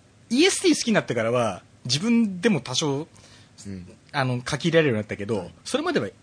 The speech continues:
Speaker 1: ずっと、あの、なたねちゃんがリツイートするものでしか得てなかったんですよ。
Speaker 2: うん。はい。
Speaker 1: で、俺のタ-、タイムラインって俺ほとんどフォローし-、人フォローしてないから、
Speaker 2: うん。
Speaker 1: ほとんどなたねちゃんで埋まるんですよね。
Speaker 2: うん。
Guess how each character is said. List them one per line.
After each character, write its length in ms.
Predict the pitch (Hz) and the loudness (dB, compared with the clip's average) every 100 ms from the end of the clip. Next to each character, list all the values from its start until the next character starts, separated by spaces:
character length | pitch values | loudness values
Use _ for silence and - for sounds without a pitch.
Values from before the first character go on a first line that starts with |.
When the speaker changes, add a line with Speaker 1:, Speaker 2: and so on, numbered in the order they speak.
| - | -10
Speaker 1:
ず 260 | 127 262 381 | -2 2 2
っ 20 | - | 0
と、 100 | - 262 139 | -2 0 0
あ 60 | |
の、 100 | 135 | 0
な 100 | 127 | 2
た 80 | 202 | 2
ね 80 | 196 | 2
ち 80 | 196 | 0
ゃ 40 | |
ん 180 | 185 175 | 0 2
が 260 | 185 113 | 4 2
リ 200 | 95 113 | 0 -8
ツ 100 | 135 | -4
イ 40 | 208 | -4
ー 20 | |
ト 100 | 120 | -4
す 100 | 110 | -6
る 80 | 104 | -6
も 120 | 101 | -4
の 200 | 107 95 - 113 95 107 | -6 -8 -10 -10 -10 -4
で 80 | 113 | -4
し 120 | - | 0
か 260 | 160 90 - | 0 -2 -6
得 100 | 160 | -6
て 100 | 117 | -4
な 100 | 127 | -4
か 60 | 104 | -6
っ 60 | |
た 80 | - | -12
ん 40 | 73 | -20
で 40 | |
す 60 | 69 | -20
よ。 80 | - - | -20 -14
Speaker 2:
う 40 | |
ん。 20 | 101 | -12
は 40 | |
い。 80 | 85 - - - - - _ - | -12 -16 -20 -20 -20 -20 _ -4
Speaker 1:
で、 300 | 127 127 87 - _ _ _ _ _ - | 0 0 -2 -14 _ _ _ _ _ 0
俺 160 | 196 339 | 2 2
の 180 | 370 - _ - | -2 -8 _ -10
タ-、 140 | - | -10
タ 200 | - - 233 | -6 -2 0
イ 40 | |
ム 60 | 240 | 0
ラ 60 | |
イ 20 | 143 | 0
ン 20 | |
っ 20 | |
て 60 | 120 | -2
俺 100 | 147 | -2
ほ 100 | 202 | -2
と 80 | 294 | -2
ん 20 | |
ど 80 | 147 | -2
フ 140 | 165 | 0
ォ 40 | |
ロ 40 | 180 | 0
ー 20 | |
し-、 80 | - | 0
人 140 | - 180 | -2 -2
フ 60 | |
ォ 20 | 220 | -2
ロ 40 | |
ー 20 | 147 | -2
し 60 | |
て 60 | 120 | -4
な 80 | 98 | -6
い 40 | |
か 100 | 95 | -4
ら、 220 | 104 90 120 | -4 -4 -6
Speaker 2:
う 40 | |
ん。 180 | 104 87 - | -10 -12 -4
Speaker 1:
ほ 120 | - | -2
と 80 | 330 | 0
ん 60 | 262 | 0
ど 80 | |
な 100 | 123 123 | 0 -2
た 80 | |
ね 60 | 139 | -2
ち 60 | 131 | -2
ゃ 40 | |
ん 20 | |
で 60 | 117 | -2
埋 20 | |
ま 120 | 113 | -2
る 60 | 117 | -2
ん 60 | 82 | -6
で 40 | |
す 60 | - | -14
よ 80 | 80 | -12
ね。 80 | 101 | -10
Speaker 2:
う 20 | |
ん。 180 | 92 | -10